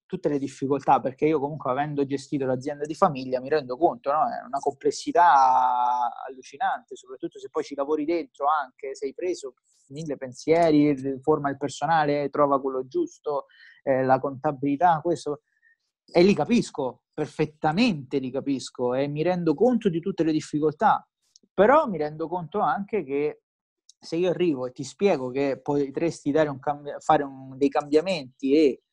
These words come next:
migliorare il tuo status, e tu dici: "No, no, ma va bene così come va", oppure mi ignori, e allora, cioè, la colpa è la tua, eh. Non è che poi dopo, perché finché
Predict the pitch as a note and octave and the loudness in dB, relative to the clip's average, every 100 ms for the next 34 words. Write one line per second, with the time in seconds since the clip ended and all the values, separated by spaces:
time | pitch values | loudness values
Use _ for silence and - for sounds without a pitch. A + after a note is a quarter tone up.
0 | _ - D3 C#3+ D#3 G3+ G3+ B2 A#2+ A#2 | _ -6 0 4 6 6 6 4 2 -2
1 | _ _ _ _ C3+ C3+ C3 D#3+ C#3+ C3+ | _ _ _ _ -6 -6 -2 0 0 0
2 | - D3+ A#2+ C3+ C3 - C3+ C3+ - _ | 4 4 4 0 -8 -10 -10 -10 -14 _
3 | _ _ _ _ - C3 - G3+ F3+ E3 | _ _ _ _ -18 -18 -4 2 4 2
4 | D#3+ D3 D3 C#3 C#3+ D#3+ E3+ D#3 E3 C3 | 0 -2 -4 -6 -2 2 2 2 -2 -2
5 | B2 A#2+ B2 A#2+ A#2+ A#2 B2 B2+ D3 C#3 | -2 -2 -2 -2 -4 -4 -6 -4 -8 -8
6 | C#3 D3 C#3 C3+ C#3+ E3 C3 A#2+ - D3+ | -10 -8 -10 -6 2 4 4 4 0 0
7 | C#3 D3 D#3 F3 D3+ B2 C3 C3+ - _ | -2 -10 -12 -6 -4 -4 -8 -14 -18 _
8 | _ - C3 F#3 E3 C3 B2 B2 A#2 A2+ | _ -6 -2 2 4 4 2 2 -2 -2
9 | A2+ A2 A2 A2 F#2+ - B2+ G#2 - G1+ | -6 -8 -12 -16 -16 -14 -14 -14 -16 -20
10 | G1+ - - B2 B2+ E3+ F3 B2+ A#2+ F3 | -18 -20 -12 -10 2 2 4 2 4 4
11 | C3 A#2 C3 C#3 - C3 C3 D#3 - C#3+ | 4 2 -2 -2 -8 -10 -6 -4 -4 -4
12 | D#3 D3 D3 C#3+ C#3 C3+ C3+ B2+ D3+ - | -2 0 2 2 2 -2 -2 -4 -4 -4
13 | D3+ C#3+ F3+ F#3 | -6 -2 2 2